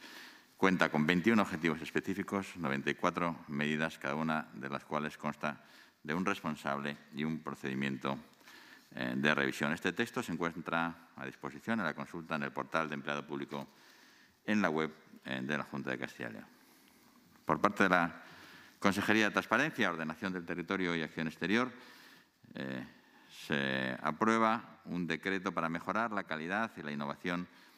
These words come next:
de los servicios públicos de nuestra Administración autonómica. Se trata de un decreto que quiere dar respuesta a las necesidades y a las expectativas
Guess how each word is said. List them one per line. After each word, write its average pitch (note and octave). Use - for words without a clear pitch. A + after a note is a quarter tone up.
de E2+
los F2+
servicios D#2
públicos C#2+
de D2+
nuestra C#2+
Administración C#2
autonómica. B1
Se -
trata A#2
de F2+
un G#2+
decreto C3
que F#2+
quiere A#2+
dar F#2+
respuesta G#2+
a D2+
las D2+
necesidades G#2
y G2
a E2
las D2+
expectativas F2+